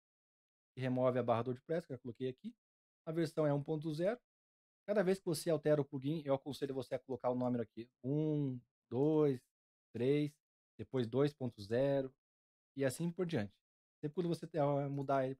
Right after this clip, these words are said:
fica mais fácil, né? Fica mais, é, mais fácil pra você visualizar e as pessoas que você for compartilhar também,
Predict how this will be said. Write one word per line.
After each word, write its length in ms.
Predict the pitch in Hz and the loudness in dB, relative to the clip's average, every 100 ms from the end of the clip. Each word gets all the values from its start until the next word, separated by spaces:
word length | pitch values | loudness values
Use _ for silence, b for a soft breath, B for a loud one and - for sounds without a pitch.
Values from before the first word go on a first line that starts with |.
| _ | _
fica 120 | 170 | -8
mais 220 | 175 196 | -4 -4
fácil, 320 | - 160 156 135 | -4 -6 -6 -10
né? 100 | 123 _ _ _ _ _ _ _ _ _ - | -12 _ _ _ _ _ _ _ _ _ -10
Fica 120 | 139 | -2
mais, 220 | 139 147 - | 0 0 0
é, 560 | 139 135 131 123 113 110 _ _ _ _ _ _ - | 2 2 2 -2 -4 -8 _ _ _ _ _ _ -6
mais 160 | 135 | -4
fácil 240 | 131 139 143 | 2 2 2
pra 80 | 156 | 0
você 200 | 143 143 | -2 0
visualizar 420 | 143 147 123 135 | 0 0 2 0
e 60 | |
as 80 | 156 | 0
pessoas 320 | - 139 143 | -6 -6 -6
que 100 | - | -6
você 180 | 139 - | -8 -10
for 140 | 135 _ | -12 _
compartilhar 400 | 135 143 139 - | -8 -6 -6 -8
também, 220 | - 151 | -6 -6